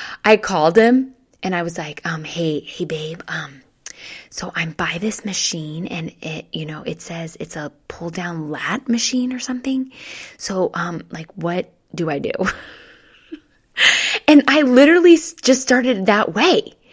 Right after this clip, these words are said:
Then I learned the rest of the machines. And then I had specific days that I lifted, you know, specific muscle groups. And I kept improving and getting better and stronger.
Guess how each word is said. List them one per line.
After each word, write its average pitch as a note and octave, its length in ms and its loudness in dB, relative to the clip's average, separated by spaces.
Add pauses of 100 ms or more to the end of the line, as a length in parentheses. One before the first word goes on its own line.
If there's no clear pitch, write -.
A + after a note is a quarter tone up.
(520)
Then A3+ 240 8
I D4+ 120 8
learned G#3 580 4 (200)
the G3+ 140 8
rest E3+ 340 2
of F#3 60 -2
the G3 80 0
machines. G3 680 2 (420)
And G#3+ 140 6
then A3+ 120 8
I B3 60 8
had G#3+ 520 2
specific B3+ 560 0
days B3+ 320 6
that G3 120 4
I F#3+ 100 6
lifted, A3 560 2
you G#3+ 120 2
know, F#3 160 0
specific A#3+ 880 0
muscle B3 420 2
groups. G3 360 2
And G#3+ 180 0 (460)
I B3+ 160 0
kept A#3 360 2
improving B3+ 640 6
and G3+ 180 0
getting F#3+ 280 2
better F3 300 6
and F3 220 -2
stronger. - 580 0